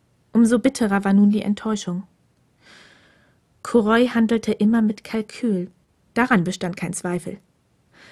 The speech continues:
Er hatte ganz bewusst einen Streit zwischen Takeda und Hirakawa provozieren wollen, als er Takeda geküsst hatte. Er durchschaute die Menschen zu gut,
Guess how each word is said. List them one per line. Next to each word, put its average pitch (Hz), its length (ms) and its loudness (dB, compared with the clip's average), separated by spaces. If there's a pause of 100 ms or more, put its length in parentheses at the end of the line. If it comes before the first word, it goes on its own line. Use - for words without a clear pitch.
(720)
Er 226 160 2
hatte 247 180 0
ganz 262 240 0
bewusst 233 540 0
einen 180 180 0
Streit - 380 -4
zwischen 175 280 -4
Takeda 196 360 -4
und 175 100 -2
Hirakawa 175 540 -8
provozieren 185 680 -4
wollen, 175 320 -2 (380)
als - 160 -8
er 185 80 -2
Takeda 185 380 -4
geküsst - 460 -6
hatte. 185 260 -8 (1040)
Er 214 100 0
durchschaute 240 540 0
die 220 100 2
Menschen 233 340 2
zu 240 200 -6
gut, 247 400 0